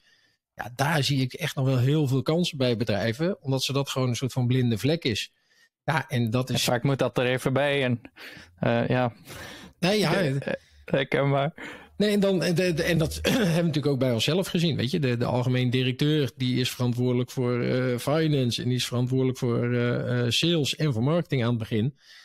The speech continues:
Speaker 1: Ja, totdat je die rollen kan, kan wegzetten bij mensen. Nou, en ik denk dat dat voor ons echt een hele mooie, eh, toekomstige stap zou zijn. Dus dat is waar we nou een beetje de o-, eerste oriënterende gesprekken hebben. Met investeerders, met ondernemers, eh, eh, met andere partijen die gewoon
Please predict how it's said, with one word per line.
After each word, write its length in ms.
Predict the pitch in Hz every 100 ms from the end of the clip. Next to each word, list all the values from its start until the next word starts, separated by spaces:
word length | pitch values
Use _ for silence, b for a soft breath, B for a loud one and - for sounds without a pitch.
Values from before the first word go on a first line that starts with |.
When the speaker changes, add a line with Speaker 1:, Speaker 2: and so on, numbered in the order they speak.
| B _
Speaker 1:
Ja, 100 | 180
totdat 340 | - 170 151 -
je 80 |
die 120 | 131 131
rollen 260 | 147 143
kan, 380 | - 127 120 123
kan 220 | - 113 113
wegzetten 500 | 160 - 117 95 117
bij 140 | 107
mensen. 420 | 107 95 - - b b b b -
Nou, 140 | -
en 60 | 110
ik 60 |
denk 160 | 113 104
dat 160 | 104
dat 180 | - 104
voor 120 | -
ons 200 | 120 139
echt 160 | 120 110
een 100 | 117
hele 220 | 113 120
mooie, 400 | 117 117 117 113 113 110
eh, 60 | 113 -
toekomstige 600 | 139 147 135 - 120 120
stap 300 | - 131 -
zou 240 | - 143
zijn. 280 | 131 139 160
Dus 120 | 123
dat 140 | 120 113
is 60 |
waar 180 | 117 113
we 60 | 113
nou 140 | 113
een 60 | 117
beetje 200 | 117 110
de 140 | 107
o-, 120 | - 131
eerste 400 | 127 123 120 107
oriënterende 600 | 120 117 110 123 117 110
gesprekken 420 | - - 139 131
hebben. 220 | 120 107 B B B B B
Met 220 | - 107 95
investeerders, 920 | 127 110 - 123 123 120 113 - -
met 320 | 151 160 127
ondernemers, 920 | - 143 139 131 123 117 117 117 - -
eh, 960 | 110 101 104 107 107 110 110 107 107 110
eh, 260 | 110 110 117
met 260 | 113 139
andere 300 | 107 135 131
partijen 480 | 123 107 120 113 113
die 140 | 127
gewoon 440 | 123 123 120 120